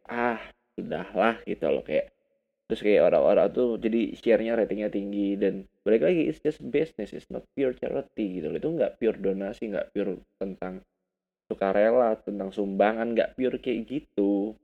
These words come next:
dan, dan pertimbangannya panjang. Dan pertanyaan gue adalah, Kita bisa dot com ini kan juga suatu bentuk perusahaan profit ya,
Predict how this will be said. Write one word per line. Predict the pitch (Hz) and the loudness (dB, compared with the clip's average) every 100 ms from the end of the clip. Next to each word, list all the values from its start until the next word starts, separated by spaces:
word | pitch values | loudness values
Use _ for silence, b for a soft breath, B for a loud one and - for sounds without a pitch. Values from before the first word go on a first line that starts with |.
| _ | _
dan, | - 104 101 - _ _ - | 0 0 0 -10 _ _ -2
dan | 117 | 0
pertimbangannya | 131 147 147 127 113 120 139 - | 0 -2 -2 -2 -8 -10 -10 -8
panjang. | 107 107 104 90 80 - _ _ _ | -6 -6 -6 -6 -8 -14 _ _ _
Dan | - 104 | -8 -6
pertanyaan | 107 98 101 104 104 | -4 -4 -4 -6 -2
gue | 143 147 - | -2 -2 -4
adalah, | - 73 | -8 -10
Kita | - - 127 | -10 -8 -6
bisa | 113 - 110 | -6 -8 -6
dot | 110 - | -6 -8
com | - 147 - | -10 -10 -8
ini | 143 165 180 | -8 -8 -8
kan | 202 196 | -8 -8
juga | 117 104 - - | -6 -4 -4 -6
suatu | 127 135 | -8 -8
bentuk | 113 110 117 | -6 -6 -6
perusahaan | 123 123 117 101 92 123 131 _ _ | -4 -4 -4 -6 -4 -6 -8 _ _
profit | - 214 233 151 - | 2 2 2 -2 -2
ya, | 80 73 | -6 -6